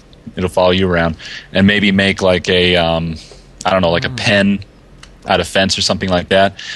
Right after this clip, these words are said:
Speaker 1: And then if you get 'em in there and you whack 'em again, then they just stay there,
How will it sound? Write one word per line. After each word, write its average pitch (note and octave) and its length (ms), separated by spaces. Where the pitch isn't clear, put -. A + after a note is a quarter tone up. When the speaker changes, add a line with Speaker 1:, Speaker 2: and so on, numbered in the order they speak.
Speaker 1:
And G2+ 80
then G2 80
if F2+ 100
you G2 60
get G#2+ 160
'em G2+ 120
in F#2+ 100
there G#2+ 320
and G2+ 120
you F#2+ 80
whack F#2+ 240
'em F2 100
again, G#2 280
then F2+ 100
they E2+ 100
just D#2+ 180
stay A2+ 220
there, E2 280